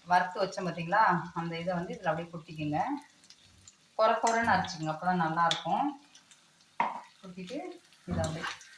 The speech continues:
கொத்தனால திருப்பி விடுங்க. கொஞ்ச நேரம் நம்ம இருக்கணும். ஏன்னா நம்ம ராவா தான் போட்டிருக்கோம். அந்த பச்சை மிளகா இதெல்லாம். எண்ணெய் வேணா இந்த இடத்துல ஊத்திக்கோங்க.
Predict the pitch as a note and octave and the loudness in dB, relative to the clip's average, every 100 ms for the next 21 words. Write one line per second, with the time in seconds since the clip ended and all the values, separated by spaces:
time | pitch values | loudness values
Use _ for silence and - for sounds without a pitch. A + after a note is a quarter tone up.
0 | - - - - - - F3+ F3 F3 F#3 | -8 -6 -6 -6 -10 -12 -10 -2 4 6
1 | G#3 A#3 A3+ F#3+ F3 E3 D#3+ D3+ D3+ F3+ | 8 8 4 0 -6 -8 -6 -4 -4 -2
2 | B3+ C#4 - - - - - _ _ _ | -4 -6 -8 -8 -8 -10 -20 _ _ _
3 | _ _ _ _ - F3+ F3 F3+ G#3 G3 | _ _ _ _ -6 -4 2 4 4 2
4 | F3 E3+ F3+ - E3 G3 D4+ B3 F3+ F#3+ | 0 0 -2 0 0 2 0 0 0 0
5 | F3+ E3+ D#3+ E3+ F3 F#3 - G3 F3+ D#3 | 0 0 2 4 6 6 6 4 0 -8
6 | D#3+ - D#3 D#3 D3+ - - E3+ D#3+ D#3 | -8 -8 -6 -6 -10 -14 -10 -8 -4 -2
7 | D#3 D#3 D#3 - _ _ E3+ E3 F3+ E3+ | -2 -4 -8 -16 _ _ -10 -4 0 2
8 | D#3 D#3 D#3 D3+ D3+ E3+ - - - - | 2 2 0 0 -2 -4 -4 -6 -6 -6
9 | - - _ _ - - - F#3 G3 F#3+ | -8 -12 _ _ -20 -18 -4 0 0 2
10 | F3+ F3+ G3 F3+ F3+ F3 F3 F3+ D#3 D3+ | 2 2 0 0 0 -2 -6 -10 -6 -2